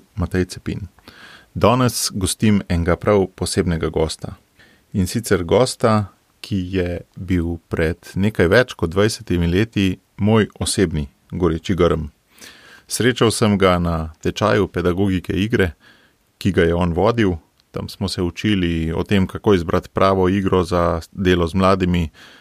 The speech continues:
kako jo izvesti, kako jo ovrednotiti, kako jo predstaviti in še vse druge stvari, povezane z igrami. Kasneje sem zvedel, oziroma sem po moje že celo prej vedel, da je to oseba, ki je bila zraven pri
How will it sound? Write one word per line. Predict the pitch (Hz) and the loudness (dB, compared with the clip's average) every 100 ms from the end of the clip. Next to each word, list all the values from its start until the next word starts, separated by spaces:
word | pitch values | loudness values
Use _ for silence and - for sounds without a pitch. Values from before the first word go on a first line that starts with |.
| _ _ | _ _
kako | - 92 101 92 | -12 -6 0 2
jo | 85 85 | 2 2
izvesti, | 82 82 95 98 - _ | 0 0 2 2 -2 _
kako | - - 90 | -10 -2 0
jo | 82 | 2
ovrednotiti, | 80 85 82 92 98 - 85 - | 0 -2 0 0 0 -2 -6 -8
kako | - - 85 | -16 -4 -4
jo | 80 | -4
predstaviti | - 87 - - 95 90 - 82 | -6 -8 -6 0 2 2 -2 -8
in | |
še | 85 85 | -8 -8
vse | - 95 | -2 0
druge | 95 87 87 | 0 0 -2
stvari, | - 90 90 85 - _ - | -2 -2 0 -2 -6 _ -2
povezane | 95 87 85 90 90 87 82 _ | 0 2 0 -2 -4 -6 -10 _
z | 95 92 | -4 -4
igrami. | 87 82 80 - _ _ _ - - _ - | -2 -4 -6 -14 _ _ _ -20 -20 _ -6
Kasneje | 104 - 120 120 | -4 0 2 2
sem | - 95 | 2 -2
zvedel, | 85 113 120 110 95 _ - | 0 0 2 0 -2 _ -8
oziroma | 90 117 113 87 | -4 -2 -2 -4
sem | 92 82 | -6 -6
po | 87 | -2
moje | 98 127 87 | 0 0 -2
že | 80 | -4
celo | 92 95 | -2 -2
prej | - 101 110 | 0 0 0
vedel, | 92 95 98 90 _ - - - _ | 2 0 0 -6 _ -20 -20 -20 _
da | - 95 | -2 0
je | - | 2
to | 147 | 2
oseba, | 113 - 143 107 | 2 0 0 0
ki | - - 101 | 0 -2 2
je | 92 | 2
bila | 85 104 | 4 2
zraven | 95 98 113 104 95 | 4 0 2 0 0
pri | - 98 92 90 | -4 -4 -2 -2